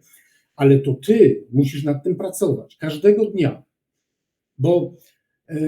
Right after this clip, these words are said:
wychodzenie z takiego, e, wypalenia emocjonalnego to nie jest zaaplikowanie sobie tabletki. To jest proces. I ten proces jest podzielony na, e, na kilka etapów. Pierwszy etap to jest taka właśnie ostra praca, żeby zrozumieć, co mi jest i wdrożyć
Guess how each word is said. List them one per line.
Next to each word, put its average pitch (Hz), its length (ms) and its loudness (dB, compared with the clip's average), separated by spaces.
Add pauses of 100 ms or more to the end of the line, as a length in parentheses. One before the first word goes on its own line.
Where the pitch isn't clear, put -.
(320)
wychodzenie 175 640 2
z - 60 -6
takiego, 165 640 -2 (180)
e, 143 40 -4
wypalenia 156 560 -6
emocjonalnego 165 800 -8
to 214 120 -8
nie 302 120 6
jest 320 160 8
zaaplikowanie 170 760 -8
sobie 147 260 -10
tabletki. 135 520 -4 (840)
To - 80 -4
jest 190 200 -2
proces. - 600 -4 (560)
I - 60 -10
ten 208 140 2
proces 208 320 0
jest - 160 -8
podzielony 185 460 0
na, 175 420 -4 (680)
e, 160 300 2
na 156 120 0
kilka 170 320 -2
etapów. 151 540 -6
Pierwszy 175 360 -2
etap 165 300 -6
to 156 60 -6
jest 151 160 -4
taka 147 220 -8
właśnie 147 340 -8
ostra 170 340 -6
praca, 151 300 -6
żeby 139 200 -2
zrozumieć, 165 800 0
co 139 120 0
mi 127 160 0
jest 113 420 -8
i 143 100 2
wdrożyć 190 680 0